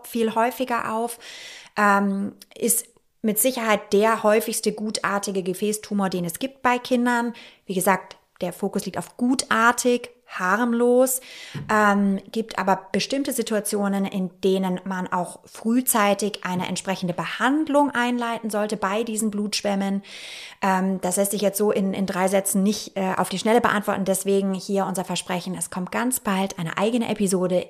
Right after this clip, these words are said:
in der es nur um das Thema Blutschwämme, also Hämangiome geht.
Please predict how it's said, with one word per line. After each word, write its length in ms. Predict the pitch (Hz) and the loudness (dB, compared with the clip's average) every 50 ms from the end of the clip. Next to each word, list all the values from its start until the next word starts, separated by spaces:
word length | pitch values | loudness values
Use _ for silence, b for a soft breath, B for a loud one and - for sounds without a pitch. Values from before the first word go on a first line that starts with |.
| - _ | -8 _
in 140 | - 175 170 | -8 -6 -4
der 180 | 175 165 - | -4 -6 -6
es 180 | 165 165 - - _ | -8 -10 -12 -6 _
nur 380 | 196 208 226 247 262 262 - | 2 4 6 6 6 6 6
um 100 | - 208 | 2 0
das 180 | 202 202 196 - | 0 0 -2 -2
Thema 240 | - 190 180 180 170 | -4 -4 -2 -2 -2
Blutschwämme, 640 | 175 - 202 226 240 - - - 196 185 185 185 175 160 | -2 -2 -4 -2 -2 -2 -4 -2 -2 -2 -2 -2 -2 -2
also 260 | 165 160 - 180 165 - - - - | -4 -6 -4 -6 -6 -8 -10 -14 -4
Hämangiome 600 | - 190 185 175 170 165 170 160 156 160 156 151 | 0 2 2 2 2 2 0 0 -2 -2 -4 -4
geht. 320 | - - - - - - | -6 -10 -14 -12 -14 -16